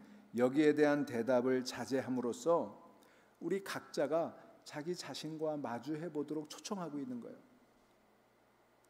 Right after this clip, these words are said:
너는 무슨 이유 때문에 예수님을 배반할 거니?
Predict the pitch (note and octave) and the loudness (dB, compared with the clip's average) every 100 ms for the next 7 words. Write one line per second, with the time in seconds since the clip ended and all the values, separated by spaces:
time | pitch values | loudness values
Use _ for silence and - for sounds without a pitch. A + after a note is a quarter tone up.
0 | _ _ _ _ _ _ _ _ _ - | _ _ _ _ _ _ _ _ _ 2
1 | F3 G#3 F3 D#3+ G3 F3+ E3 F3 D#3+ D3+ | 6 8 8 4 4 6 6 4 2 2
2 | C3+ D3+ C#3 C#3+ C3+ B2 A#2+ B2 C3+ D3 | 2 0 -2 -2 -2 -2 -4 -6 -6 -6
3 | D#3 | -8